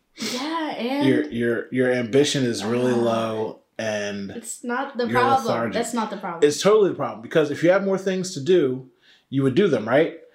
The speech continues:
Speaker 2: Your school has more ample things for you to do. Why aren't you doing them?
Speaker 1: Oh,
Speaker 2: You
Speaker 1: so
Speaker 2: got,
Speaker 1: much.
Speaker 2: you got drama, you got club, you're in a little band thing, you're doing that.
Speaker 1: Okay,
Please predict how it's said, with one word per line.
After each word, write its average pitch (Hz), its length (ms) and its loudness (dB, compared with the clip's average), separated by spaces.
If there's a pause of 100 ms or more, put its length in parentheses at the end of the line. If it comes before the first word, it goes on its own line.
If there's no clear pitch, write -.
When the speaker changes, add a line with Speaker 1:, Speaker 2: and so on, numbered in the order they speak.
(160)
Speaker 2:
Your 147 120 6
school 208 360 2
has 151 320 2
more 170 260 4
ample 175 280 -2
things 175 260 -2
for 175 80 -6
you 165 60 -4
to 147 40 -6
do. 180 240 6
Why 135 200 2
aren't 160 200 -2
you 151 80 -4
doing 151 300 2
them? - 220 -14 (500)
Speaker 1:
Oh, 220 420 -4
Speaker 2:
You 135 120 0
Speaker 1:
so 147 80 6
Speaker 2:
got, 135 160 4
Speaker 1:
much. - 380 -8
Speaker 2:
you 131 60 -6
got 127 260 2
drama, 165 640 2
you 156 100 2
got 117 200 0
club, 160 400 2 (140)
you're 135 100 0
in 160 80 2
a 170 40 4
little 160 220 4
band 175 360 2
thing, 160 180 -4
you're 143 100 -2
doing 147 280 0
that. 139 360 0
Speaker 1:
Okay, 247 420 -6